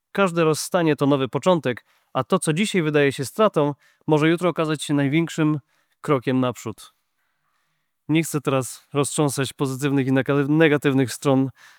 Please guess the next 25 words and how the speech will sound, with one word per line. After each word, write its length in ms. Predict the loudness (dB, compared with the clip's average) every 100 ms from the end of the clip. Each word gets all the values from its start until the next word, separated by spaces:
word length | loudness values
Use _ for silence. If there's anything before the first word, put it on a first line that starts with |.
| _
tych 160 | -8
cytatów. 400 | -6 -2 0 -2
Chcę 140 | -4 -8
z 60 |
przerażeniem 580 | -4 0 0 2 4 4
zobaczyć, 440 | 2 0 -2 -2 -4
jak 100 | 2
łatwo 360 | 2 2 -2
nam 180 | -2 -2
jest 400 | -4 -10 -20 -20 _ _ _ -4
mówić 260 | -2 -2
o 60 | -4
rozstaniu. 580 | -6 -6 -4 -4 -6 -12 _ _
Temat 240 | -2 0 0
rozstania 440 | -4 -2 -2 -2
to 80 | -4
po 100 | -8
prostu 280 | -8 -8 -12
pikuś. 520 | -12 -12 -14 -14 -20 _ _ _ _ _ _ _ _ _ _ _ _ _ _
Zbyt 300 | -8 -6 2
łatwo 360 | 4 4 -2 -4
przychodzi 380 | -4 -2 -2 -2
nam 160 | -4
kończenie 440 | 0 0 2 2 4
relacji, 540 | 4 2 0 -8 -12